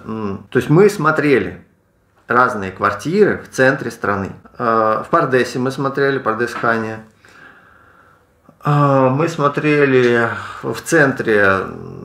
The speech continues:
ну и в Ришине, везде. Мы смотрели такие домики, в которых мы жили. Вот, чтобы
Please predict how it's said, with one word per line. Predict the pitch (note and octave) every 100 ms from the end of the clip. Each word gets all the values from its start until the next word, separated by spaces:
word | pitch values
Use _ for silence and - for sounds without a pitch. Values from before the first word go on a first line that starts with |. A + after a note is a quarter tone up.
| - - - -
ну | C#3 B2
и | A2
в |
Ришине, | C#3+ D#3+ C3 B2+
везде. | D3+ C#3+ A2
Мы | A2+
смотрели | D3 D3 A#3 E3 A#2+ - -
такие | C3 C#3+
домики, | A#2+ G3+ A#3+ D#3+ - -
в |
которых | - B2+ F3+
мы | C#3+ C3+
жили. | B2 F#2+ - - _
Вот, | A2+ A2
чтобы | - A#2+